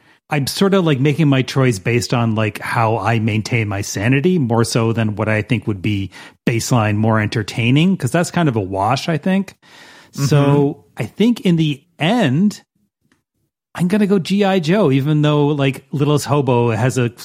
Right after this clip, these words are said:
Speaker 1: more special place in my heart. I think G I Joe would be easier to deal with, um, as
Speaker 2: Okay.
Speaker 1: a magnum opus. Yeah. Uh, I'm gonna read to Tara now. This one comes from Brendan Brazeau, the Brazier.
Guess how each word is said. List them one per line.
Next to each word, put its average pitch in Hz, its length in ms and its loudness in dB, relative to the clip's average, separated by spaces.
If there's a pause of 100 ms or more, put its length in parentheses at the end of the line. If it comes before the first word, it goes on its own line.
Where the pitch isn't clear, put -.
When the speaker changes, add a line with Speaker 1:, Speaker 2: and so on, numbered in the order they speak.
Speaker 1:
more 165 520 2
special 139 420 -4
place 127 300 0
in 117 80 0
my 107 140 -2
heart. 104 480 -2 (480)
I 139 100 0
think 131 220 0
G 147 100 2
I 127 140 2
Joe 120 220 2
would 110 160 -2
be 110 100 -4 (160)
easier 95 300 -4
to 117 120 -2
deal 98 220 -4
with, 113 320 -10 (400)
um, 98 380 -4
as 107 180 -2
Speaker 2:
Okay. 107 320 0
Speaker 1:
a - 20 4
magnum 127 380 0
opus. 110 460 -2 (420)
Yeah. - 140 -14 (560)
Uh, 131 360 2
I'm 147 200 0
gonna 147 180 2
read 139 420 2
to 143 140 -2
Tara 156 380 0
now. 123 260 0
This 143 220 -2
one 143 100 0
comes 135 260 -2
from 123 440 -4
Brendan 160 360 0
Brazeau, 139 460 0
the - 100 0
Brazier. 110 640 -2